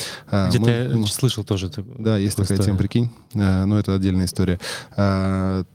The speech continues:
Speaker 1: э, парни начинают косметик-, <laughs> косме-, косметикой баловаться. Ну, автомобильной пока что. Вот. Хотя в развитых странах уже не только автомобильные, а, ну,
Speaker 2: Ну, всякое,
Speaker 1: да,
Speaker 2: да.
Speaker 1: да. А, значит, э, рынок растёт,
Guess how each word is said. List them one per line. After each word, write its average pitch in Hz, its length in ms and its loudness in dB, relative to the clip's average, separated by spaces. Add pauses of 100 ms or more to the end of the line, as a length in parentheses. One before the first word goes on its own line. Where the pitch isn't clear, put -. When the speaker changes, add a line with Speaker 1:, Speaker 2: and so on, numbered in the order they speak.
Speaker 1:
э, 78 520 -2
парни 120 220 4
начинают 110 380 2
косметик-, - 680 0
<laughs> - 20 -
косме-, - 400 -2 (720)
косметикой 123 520 2
баловаться. 98 560 0 (600)
Ну, 123 160 6
автомобильной 123 640 2
пока 110 280 2
что. 90 260 -4 (480)
Вот. 101 240 -2
Хотя 131 420 2
в 113 100 -2
развитых 123 400 0
странах 117 400 2
уже 110 180 2
не 113 80 2
только 165 320 2
автомобильные, 104 680 2
а, 95 240 2
ну, 113 240 -2 (260)
Speaker 2:
Ну, 131 80 2
всякое, 107 260 -2
Speaker 1:
да, 113 260 2
Speaker 2:
да. 95 60 -2
Speaker 1:
да. 98 300 0
А, 101 140 2
значит, 101 380 0
э, 101 340 0
рынок 151 220 2
растёт, 107 400 -2